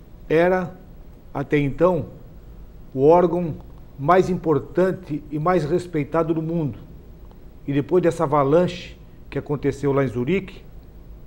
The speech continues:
eu acho que desmoronou todo o império que estava na fifa. E pra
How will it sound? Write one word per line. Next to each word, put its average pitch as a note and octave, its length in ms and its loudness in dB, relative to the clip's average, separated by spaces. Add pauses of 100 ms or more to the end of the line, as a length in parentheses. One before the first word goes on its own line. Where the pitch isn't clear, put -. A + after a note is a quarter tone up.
(260)
eu C#3+ 200 2
acho D3+ 320 -2
que D#3+ 500 0 (340)
desmoronou D3+ 1120 2 (600)
todo D#3 300 2
o D#3 40 0
império D3+ 640 4 (220)
que - 60 -16
estava D3+ 400 -2
na C3+ 100 -4
fifa. - 440 -4 (680)
E D3+ 100 -2
pra D#3 440 4